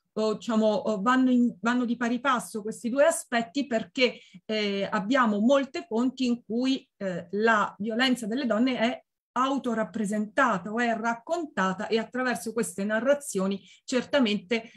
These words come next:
ci muoviamo sul crinale tra legittimazione e, eh, cioè tra legittimità, riconoscimento di una legittimità e anche invece, eh, no, di un precipitato proprio nella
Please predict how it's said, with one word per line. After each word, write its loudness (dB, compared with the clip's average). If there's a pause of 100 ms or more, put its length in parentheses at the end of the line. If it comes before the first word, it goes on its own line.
ci -2
muoviamo 4
sul 2
crinale 0
tra -2
legittimazione -2
e, -2 (140)
eh, -4
cioè 2
tra 2
legittimità, -2
riconoscimento -2
di -6
una -2
legittimità -4 (160)
e 0
anche 0
invece, 0
eh, -2
no, 4
di -4
un 0 (220)
precipitato -2
proprio -4
nella 0